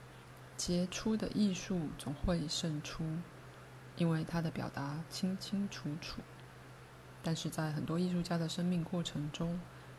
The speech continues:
他却必须与艺术家自己的个人震动竞争。请原谅我用“震动”这个字。你已经敞开了，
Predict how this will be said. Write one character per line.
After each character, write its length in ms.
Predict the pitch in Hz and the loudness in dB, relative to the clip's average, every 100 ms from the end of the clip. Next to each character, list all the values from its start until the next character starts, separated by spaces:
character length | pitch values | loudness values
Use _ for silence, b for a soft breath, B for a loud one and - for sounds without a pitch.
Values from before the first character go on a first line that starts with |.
| - | -2
他 100 | 214 | 2
却 140 | 226 | 4
必 180 | 214 208 | 6 6
须 220 | 180 196 | 6 6
与 260 | 190 165 139 - | 6 6 4 0
艺 160 | - 190 | 4 4
术 220 | 165 180 | 6 4
家 340 | 170 170 165 175 - | 4 2 2 0 -4
自 220 | - 196 | 2 2
己 220 | 170 - | 2 0
的 100 | 147 | 0
个 200 | 139 185 | 0 2
人 280 | 160 147 143 | 2 2 2
震 280 | 190 156 147 | 4 2 2
动 240 | 160 135 131 - - | 2 0 -4 -10 -6
竞 240 | - 170 151 | 0 0 0
争。 320 | - 151 151 160 - - - - - - - - - - - | -4 -2 -2 -4 -8 -14 -14 -14 -14 -16 -16 -14 -14 -14 -6
请 400 | - 156 151 147 | 0 2 4 2
原 180 | 151 156 | 2 2
谅 120 | 185 | 2
我 120 | 165 | 2
用 240 | 151 170 160 | 2 2 0
“震 320 | - 196 160 156 | 0 0 0 2
动” 240 | 180 151 180 - | 0 0 -2 -4
这 100 | - | -4
个 80 | 156 | -4
字。 160 | - - - - - - - - - - - - - - - - - - - - - - - - - | -4 -4 -6 -8 -14 -14 -14 -14 -16 -16 -16 -16 -16 -16 -16 -16 -16 -16 -16 -16 -14 -14 -14 -10 2
你 180 | 175 | 6
已 100 | 175 | 6
经 240 | 151 160 165 | 4 4 2
敞 300 | - 135 143 | 2 -2 -2
开 280 | - 160 156 | -4 -4 -2
了， 200 | 156 | -2